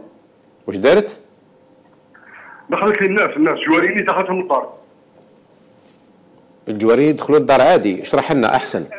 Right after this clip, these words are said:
Speaker 2: واه، دخ-، دخلوا، كي دخلوا، دخلوا من،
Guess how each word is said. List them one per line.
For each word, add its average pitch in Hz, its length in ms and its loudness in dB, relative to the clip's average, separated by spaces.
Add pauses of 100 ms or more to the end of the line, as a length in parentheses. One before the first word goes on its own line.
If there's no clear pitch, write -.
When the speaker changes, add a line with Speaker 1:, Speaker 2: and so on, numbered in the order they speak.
Speaker 2:
واه، 190 360 2
دخ-، - 360 -4 (180)
دخلوا، 202 520 0 (400)
كي 226 140 0
دخلوا، 208 400 0
دخلوا 240 540 0
من، 214 540 0